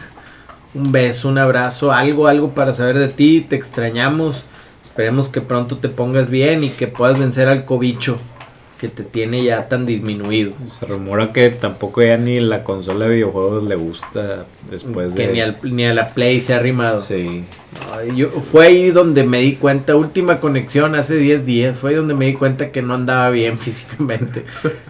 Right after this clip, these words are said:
Speaker 1: Que
Speaker 2: Algo
Speaker 1: lo
Speaker 2: andaba
Speaker 1: traes
Speaker 2: mal.
Speaker 1: Algo andaba mal con Che. Pero bueno, este, volviendo al partido, este,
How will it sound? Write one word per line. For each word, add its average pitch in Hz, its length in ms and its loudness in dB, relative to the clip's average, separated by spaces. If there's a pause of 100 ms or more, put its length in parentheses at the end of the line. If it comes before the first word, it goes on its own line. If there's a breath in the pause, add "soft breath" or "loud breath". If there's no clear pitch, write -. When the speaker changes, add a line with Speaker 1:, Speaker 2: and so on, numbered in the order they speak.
(100)
Speaker 1:
Que 156 320 -4
Speaker 2:
Algo 110 140 0
Speaker 1:
lo 104 80 0
Speaker 2:
andaba 110 360 2
Speaker 1:
traes 107 40 -6
Speaker 2:
mal. 101 840 -8
Speaker 1:
Algo 117 200 0
andaba 120 240 2
mal 120 220 -2
con 120 140 -6
Che. 120 120 -10 (320)
Pero 143 220 6
bueno, 165 340 6 (240)
este, 135 720 0 (180)
volviendo 143 460 4
al 180 80 4
partido, 156 720 6 (580)
este, 117 1200 0